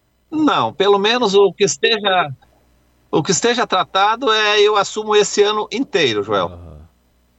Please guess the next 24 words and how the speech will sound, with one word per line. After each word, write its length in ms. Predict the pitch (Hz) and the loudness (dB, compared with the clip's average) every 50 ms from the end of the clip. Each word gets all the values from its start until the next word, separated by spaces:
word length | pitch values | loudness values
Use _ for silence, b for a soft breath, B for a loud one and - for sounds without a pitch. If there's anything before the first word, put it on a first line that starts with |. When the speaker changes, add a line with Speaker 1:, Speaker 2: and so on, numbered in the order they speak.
| _ - | _ -20
Speaker 2:
Aham. 80 | 101 87 87 80 76 - _ _ _ _ _ _ _ _ _ _ _ _ _ _ _ | -20 -20 -20 -20 -20 -20 _ _ _ _ _ _ _ _ _ _ _ _ _ _ _
Presidente, 380 | - 214 208 185 240 226 175 208 | -10 -8 -6 -4 -4 -4 -4 -6
é 40 | 196 | -6
claro 360 | - 214 226 233 240 233 202 | -2 0 0 0 0 -2 -4
que, 320 | - 226 214 196 170 143 127 _ - | -6 -6 -6 -4 -6 -8 -10 _ -12
eh, 200 | 156 143 147 147 | -10 -10 -10 -10
na 200 | 170 196 240 220 | -10 -8 -8 -8
função 380 | - 233 208 - - 175 160 | -8 -10 -10 -8 -6 -8 -6
de 100 | 147 143 | -6 -6
vereador, 540 | 127 127 147 143 143 135 123 139 170 170 143 | -6 -6 -4 -4 -4 -6 -6 -4 -4 -4 -4
além 220 | 135 127 143 151 | -4 -4 -6 -6
das 180 | 143 139 127 123 | -6 -8 -8 -8
funções 400 | - 143 123 - - 143 135 123 | -10 -14 -14 -10 -10 -8 -8 -6
normais, 420 | 143 151 147 143 170 190 185 170 | -6 -6 -6 -4 -4 -4 -4 -4
mas 200 | 147 170 170 156 | -4 -4 -6 -6
o 60 | 196 180 | -6 -6
presidente 400 | - 208 208 190 165 190 175 165 | -2 -2 -2 -2 -2 -6 -6 -4
da 120 | 190 180 | -6 -8
casa 460 | 180 - 185 180 185 190 185 214 233 | -6 -6 -6 -4 -4 -4 -4 -6 -8
tem, 480 | 220 - 214 214 214 226 233 233 240 - | -8 -6 -8 -8 -6 -8 -8 -10 -10 -10
evidentemente, 720 | - 196 190 180 175 196 185 - 185 147 170 180 175 - 190 | -8 -8 -8 -6 -6 -8 -8 -8 -10 -10 -8 -10 -8 -8 -8
outras 340 | 180 175 175 165 165 135 | -8 -8 -8 -10 -10 -10
responsabilidades, 1040 | 123 123 143 131 - - 147 135 - 147 147 175 196 175 151 156 160 160 147 - - | -10 -10 -12 -12 -10 -12 -14 -12 -10 -10 -10 -10 -8 -4 -2 -2 0 -2 -2 -6 -8
questões 540 | - 139 139 123 - 151 160 160 131 - b | -8 -8 -8 -6 -4 -2 -2 -2 -2 -4 b